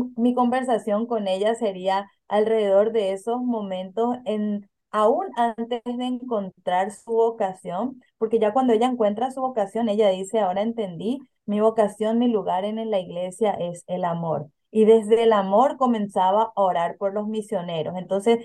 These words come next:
creo que para mí ella es un gran ejemplo de lo que veníamos conversando, Claudio, que, que las misiones son aquellas que comienzan desde el corazón, desde el amor,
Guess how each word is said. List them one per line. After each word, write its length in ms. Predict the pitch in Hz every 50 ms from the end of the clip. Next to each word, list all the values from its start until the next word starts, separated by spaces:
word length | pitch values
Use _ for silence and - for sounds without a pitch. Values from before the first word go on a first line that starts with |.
| - _ _ -
creo 160 | - 220 214
que 80 | 240 233
para 220 | 247 254 247 240
mí 120 | 220 214 208
ella 140 | 214 226
es 60 | 233 247
un 160 | 247 220 196
gran 260 | 190 185 190 208 240
ejemplo 480 | 226 208 - 214 196 196 196 208 226 226
de 80 | 226 220
lo 120 | 226 226
que 120 | 226 226
veníamos 440 | 220 202 185 185 185 185 202 214 208 -
conversando, 640 | 233 233 214 208 185 - - 175 180 185 190 190
Claudio, 400 | - 190 175 170 175 185 196 196
que, 240 | - 220 196 190 - _ _ _ _ _
que 120 | - 226 226
las 180 | 226 240 254
misiones 680 | 254 247 226 214 - - 226 214 226 233 262 277 294 285 _ _ _ _
son 200 | _ - 226 220
aquellas 420 | 226 226 220 220 202 196 208 226 226
que 140 | 220 247 247
comienzan 580 | 226 196 180 180 185 190 190 220 214 208 214
desde 360 | 202 220 220 208 208 208 220
el 140 | 214 214 208
corazón, 720 | - 226 214 202 196 180 170 - - 220 220 214 196 190 185
desde 340 | 190 190 185 185 190 196
el 100 | 196 190
amor, 500 | 180 170 170 170 170 185 208 226 247 247